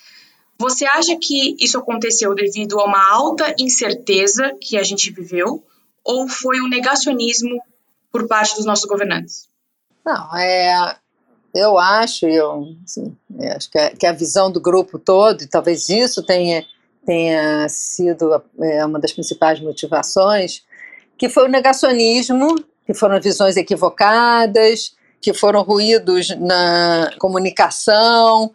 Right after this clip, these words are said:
Speaker 2: disputas políticas que levaram a decisões equivocadas sobre o uso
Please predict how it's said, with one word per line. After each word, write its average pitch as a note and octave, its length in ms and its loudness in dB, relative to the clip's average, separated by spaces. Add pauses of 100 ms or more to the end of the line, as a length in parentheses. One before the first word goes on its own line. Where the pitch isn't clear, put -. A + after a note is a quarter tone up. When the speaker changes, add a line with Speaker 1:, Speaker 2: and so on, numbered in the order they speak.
(120)
Speaker 2:
disputas F3 680 -4
políticas A3 960 -2
que B3 200 0
levaram A#3 840 4 (300)
a E3 460 0
decisões G3+ 880 0
equivocadas G3 1120 2 (340)
sobre G3 1040 2
o G3 240 2
uso A3 340 -2